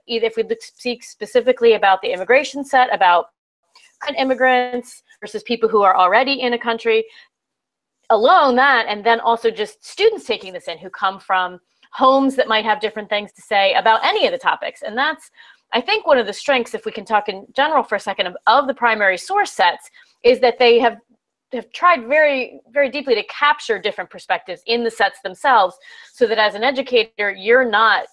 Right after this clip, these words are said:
tearing your hair out trying to find, "Well, I want my students to see alternative perspectives." And you still might want to layer in other perspectives from items that you, you have access to, but it's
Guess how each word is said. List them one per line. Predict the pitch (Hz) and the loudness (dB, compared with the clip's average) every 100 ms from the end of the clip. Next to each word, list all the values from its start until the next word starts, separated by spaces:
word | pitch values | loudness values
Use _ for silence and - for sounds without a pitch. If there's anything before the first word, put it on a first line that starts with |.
| _ _ _ | _ _ _
tearing | 254 233 208 | 0 0 0
your | 185 | 0
hair | 269 359 | 4 4
out | 233 185 - | 4 2 -2
trying | - 262 262 233 | -2 0 0 -2
to | |
find, | - 269 233 | -2 -2 -2
"Well, | 226 | -2
I | 220 | -2
want | 233 269 | 0 -2
my | 262 | -4
students | 233 - 247 220 _ | -8 -10 -12 -14 _
to | 220 | -14
see | - 214 | -8 -4
alternative | 202 - 214 208 190 - | -4 -4 -8 -8 -10 -14
perspectives." | 180 254 233 185 - _ - - | -4 -4 -4 -8 -14 _ -20 -8
And | 294 | -4
you | 339 | -4
still | - 523 427 | 2 4 4
might | 220 202 | 0 0
want | 202 | -2
to | 208 | -2
layer | 196 196 190 180 | 0 2 2 0
in | 175 | 0
other | 196 185 | 0 0
perspectives | 175 180 - 170 175 160 - | -4 -6 -6 -4 -6 -10 -6
from | 180 185 | -6 -2
items | 185 180 170 | -4 -4 -8
that | 180 | -10
you, | - 180 170 175 | -8 -10 -10 -12
you | 180 175 | -12 -2
have | 180 | 0
access | 185 226 - 196 - | 2 0 -2 -4 -4
to, | 190 180 - _ _ _ | -4 -4 -6 _ _ _
but | 240 | 0
it's | 220 | 0